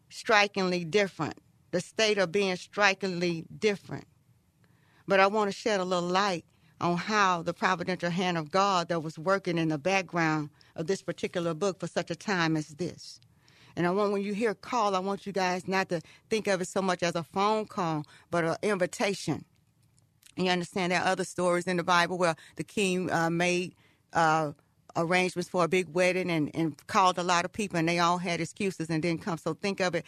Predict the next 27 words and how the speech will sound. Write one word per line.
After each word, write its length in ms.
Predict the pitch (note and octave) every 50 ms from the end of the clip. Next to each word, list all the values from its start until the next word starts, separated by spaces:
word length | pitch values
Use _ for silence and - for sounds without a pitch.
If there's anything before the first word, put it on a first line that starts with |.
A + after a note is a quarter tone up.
| - - - _
as 180 | F3+ F3+ -
an 100 | E3+ C#3
invitation. 760 | - F#3 F3 E3 E3 - - - G3+ F#3+ E3+ - - C3 B2+ - _ _ _ _ _ _ _ _ _ _ _ _ _ _
You 100 | - F3+ E3+
understand? 500 | D#3+ D3+ - - - F3+ E3 D#3+ D3 D3 - _ _ _ _ _ _ _ _
And 320 | - F#3+ F#3 F#3 F3 D3 - _ _ _ _ _ _ _
my 180 | - F#3 F3+ F3
point 420 | - - - C4 B3+ B3+ A#3+ - -
is, 400 | A3 G#3+ G3+ F3 D#3 E3 D#3+ _ _ - _
the 80 | - F3
contrast 600 | - - B3 A3 A#3 - - C4 G3+ G#3 - -
between 340 | - - - - A3 G3+ F#3
the 80 | F#3
two 220 | - - - G#3+ G3
kings, 380 | - - B3 A3+ G#3 F#3+ -
Queen 280 | - - A#3 G#3+ G3+ F#3+
Vashti 340 | F#3+ F#3+ G3+ G3 - - G3
and 200 | F#3+ F3+ F3 -
Queen 260 | - G#3 G3+ G3 -
Esther, 440 | - G#3 A3 G#3+ - - F3+ F3 E3+ - - - - - - _
the 80 | - F#3+
text 420 | - - - B3 C4 C4 - -
says 360 | - B3 A#3 G#3+ F#3 F3+ E3+
that 200 | - F3+ F3 E3+
they 160 | - A3 A3+ A3
were 160 | G3 F3+ F3
both 420 | D#3+ D3 G#3 A3 A#3 A3 G3+ F3+